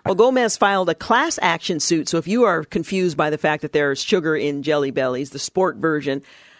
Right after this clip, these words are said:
um, this year, earlier this year, she filed it. She allegedly, uh, says that they were negligent, that they misrepresented the, uh,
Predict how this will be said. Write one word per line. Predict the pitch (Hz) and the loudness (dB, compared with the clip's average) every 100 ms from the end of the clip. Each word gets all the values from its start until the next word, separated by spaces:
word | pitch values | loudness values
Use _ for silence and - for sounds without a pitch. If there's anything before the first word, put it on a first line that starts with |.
| _ _ | _ _
um, | - 165 156 156 | 0 2 2 0
this | 190 | 0
year, | 233 202 | 2 4
earlier | 208 247 202 | 4 6 2
this | 175 - | 2 2
year, | 190 | 0
she | - | 0
filed | 165 160 160 165 | 0 2 2 2
it. | 147 - | 0 -2
She | 143 151 | -4 0
allegedly, | 160 175 165 160 147 147 - | 0 0 -2 0 0 -2 -2
uh, | 160 151 143 - | -2 0 -2 -6
says | - 185 160 | 0 2 2
that | 156 | 0
they | 170 | 0
were | 156 | 0
negligent, | 151 180 202 202 170 185 - - - _ | 2 0 2 2 2 -2 -4 -18 -20 _
that | 160 | 2
they | 156 160 | 2 2
misrepresented | 170 202 202 185 185 156 175 180 165 | 0 0 0 0 0 0 0 0 0
the, | 160 151 143 | 0 2 2
uh, | 139 | 0